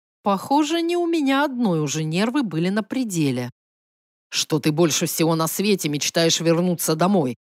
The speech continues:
что я не вправе даже заикаться о том, чтобы ты осталась, что после того, как я тебя преследовал и подозревал во всех злодеяниях,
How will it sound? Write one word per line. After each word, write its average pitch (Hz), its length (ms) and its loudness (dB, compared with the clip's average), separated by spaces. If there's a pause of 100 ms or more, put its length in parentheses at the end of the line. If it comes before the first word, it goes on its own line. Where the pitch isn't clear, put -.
(100)
что - 220 -2
я 165 140 6
не 196 100 4
вправе 190 480 2
даже 151 240 0
заикаться 170 640 2
о 147 60 0
том, 208 220 0
чтобы 147 300 -2
ты 160 120 2
осталась, 170 680 0 (440)
что - 320 0
после 165 480 2
того, 170 300 2
как 135 200 -4
я 156 120 4
тебя 151 240 -2
преследовал 160 720 2
и 143 40 0
подозревал 151 640 0
во 143 120 0
всех 156 260 -2
злодеяниях, 160 840 0